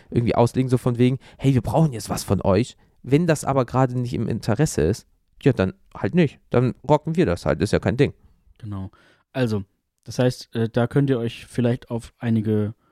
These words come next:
Speaker 2: äh, Neuerungen, äh, einstellen, was das angeht. Ansonsten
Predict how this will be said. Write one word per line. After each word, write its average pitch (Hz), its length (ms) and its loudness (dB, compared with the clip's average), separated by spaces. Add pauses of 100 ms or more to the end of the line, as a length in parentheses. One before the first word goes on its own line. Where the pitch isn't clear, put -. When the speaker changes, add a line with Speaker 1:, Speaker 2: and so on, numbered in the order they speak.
(640)
Speaker 2:
äh, 98 280 -2
Neuerungen, 139 680 0 (160)
äh, 131 60 -4
einstellen, 120 760 0
was 107 160 -4
das 123 200 -4
angeht. 113 520 -2 (480)
Ansonsten 123 800 0